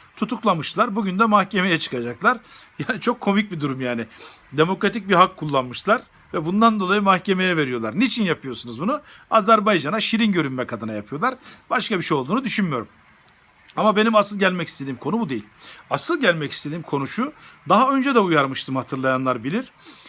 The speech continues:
Ne demiştim? Azerbaycan çok büyük bir oyunun, bir planın figüranlığını yapıyor şu anda. Buna dikkat etmesi gerekiyor. Özellikle Azeri kardeşlerimi uyarıyorum.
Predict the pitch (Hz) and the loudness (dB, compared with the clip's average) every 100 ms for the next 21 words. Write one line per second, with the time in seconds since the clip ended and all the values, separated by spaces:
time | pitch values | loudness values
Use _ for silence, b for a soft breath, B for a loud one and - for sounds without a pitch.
0 | B 190 226 170 143 - 277 320 b b | B 2 2 2 -2 -2 -4 -8 b b
1 | b _ 135 131 175 180 202 233 156 196 | b _ 0 2 2 2 2 2 2 0
2 | 285 - - 240 180 190 170 160 180 165 | 0 -6 -2 -2 0 -4 -4 -2 0 2
3 | 165 185 254 285 _ _ _ _ _ 143 | 2 2 0 -4 _ _ _ _ _ -6
4 | 185 - 170 165 180 254 311 - _ _ | -6 0 4 4 4 -2 -8 -18 _ _
5 | _ _ _ _ _ - 180 185 180 180 | _ _ _ _ _ -6 0 4 4 4
6 | 175 151 120 123 107 117 120 151 262 - | 0 0 0 -6 -8 -6 -6 -2 -4 -6
7 | B B - 226 202 202 185 147 - 117 | B B 2 4 4 2 2 2 -4 -8
8 | 113 110 104 - 117 160 202 220 220 190 | -6 -6 -6 -10 -6 -2 0 0 4 4
9 | 160 190 214 170 135 127 - 143 208 180 | 4 0 0 0 0 -4 -6 -4 -4 -2
10 | 139 135 135 | -4 -2 -6